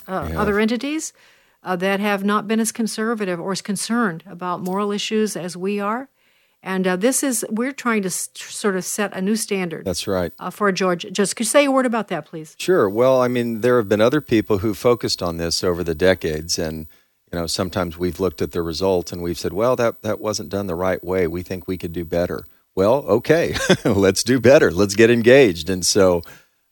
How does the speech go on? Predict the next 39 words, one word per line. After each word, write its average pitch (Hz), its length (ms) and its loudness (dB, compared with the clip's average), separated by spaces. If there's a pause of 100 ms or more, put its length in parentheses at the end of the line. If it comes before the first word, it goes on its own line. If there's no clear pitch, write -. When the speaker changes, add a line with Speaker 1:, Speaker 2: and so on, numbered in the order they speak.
Speaker 2:
um, 87 260 2
A 110 160 8
F 113 160 4
A 113 160 8
has 104 140 2
done 92 160 2
a - 20 -2
great 90 280 2
job 101 340 6
of 85 120 0
seeing 110 340 0
that 85 200 -2
need 92 400 2
and 85 220 -8
stepping 92 400 2
into 95 320 0
it. 78 120 -2
And 95 140 0
they've 95 120 4
been 151 200 4
doing 82 260 0
that, 76 260 -2 (140)
but - 160 -6
we're 92 120 -2
now 98 180 2
really 92 320 0
increasing 80 640 -2
it. 71 180 -6
And 85 160 -8
so 80 380 0 (400)
we're, 131 320 6
we're 107 200 2
researching, 98 840 0 (100)
uh, 90 300 2
Supreme 110 540 -2
Court 131 280 0
nominees 95 560 -2
now, 107 500 -2 (320)
Sandy, 90 520 -4